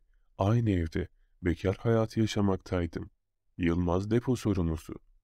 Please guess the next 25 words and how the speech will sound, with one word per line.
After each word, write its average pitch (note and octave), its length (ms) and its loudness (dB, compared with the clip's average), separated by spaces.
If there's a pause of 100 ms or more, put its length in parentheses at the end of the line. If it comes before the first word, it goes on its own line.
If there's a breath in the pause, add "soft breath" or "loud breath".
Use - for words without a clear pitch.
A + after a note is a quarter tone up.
(140)
Harun F2 380 2
ise - 340 -6 (400)
benim A2+ 280 4
gibi E2+ 180 2
motorlu G2 560 0
kuryeydi. F2+ 600 0 (520)
Yıllar E2 340 4
öncesinden A#2 800 0
gelen F#2 340 0 (220)
tanışıklık F2+ 680 -4
ve A2 80 2
samimiyetimizden F2+ 1160 0
ötürü F2+ 360 -2 (400)
çok - 260 -2
iyi G2+ 100 2
üç G#2+ 220 -2
arkadaş G#2 520 0
olmuştuk. F2+ 600 -2 (480)
Birbirimize G2 800 2 (360)
yeri F#2+ 280 2
gelir B2 320 2 (100)
anne, F2 460 0 (300)
yeri F#2+ 260 2
gelir A2 360 2
baba, E2 360 0